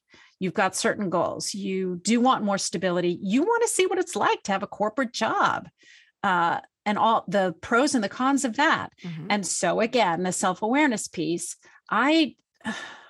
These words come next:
Speaker 1: I've, I found a book called High Tech Careers or something like High Tech Careers, or it was something like High Tech Careers for, High Tech Jobs for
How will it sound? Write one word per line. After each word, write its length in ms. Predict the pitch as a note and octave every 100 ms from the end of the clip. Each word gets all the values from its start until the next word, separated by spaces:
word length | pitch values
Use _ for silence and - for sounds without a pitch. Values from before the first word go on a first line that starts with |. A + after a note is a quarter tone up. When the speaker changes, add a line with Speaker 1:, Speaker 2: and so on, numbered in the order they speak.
| _ _ _ _ _ _ -
Speaker 1:
I've, 440 | C3 A#3 C#4 C#4 - _ -
I 160 | B3+
found 260 | C#4+ E4 C4
a 40 |
book 240 | F3+ A#3+ -
called 460 | G3 F3+ F3 E3 - -
High 240 | - - G#3
Tech 260 | - F#3+
Careers 460 | - F3+ E3+ E3 E3+
or 60 |
something 340 | F3+ F#3+ F3 F3
like 160 | E3+
High 180 | - E3+
Tech 240 | E3 - -
Careers, 400 | F#3 E3 D#3+ - -
or 100 | C#4+
it 20 |
was 120 | D4+ C#4+
something 280 | F4+ E4+
like 260 | D#4+ A#3 - - - -
High 240 | - D#4+
Tech 320 | E4 - D#4+
Careers 680 | - B3+ A#3 A3+ G#3+ G#3 G#3
for, 480 | - F#3+ F3+ F3 F3 _ _ _
High 120 | - D4+
Tech 240 | D#4 C4
Jobs 480 | B3+ A#3 A3+ G#3 -
for 640 | - F#3 F3+ F3 E3+ F3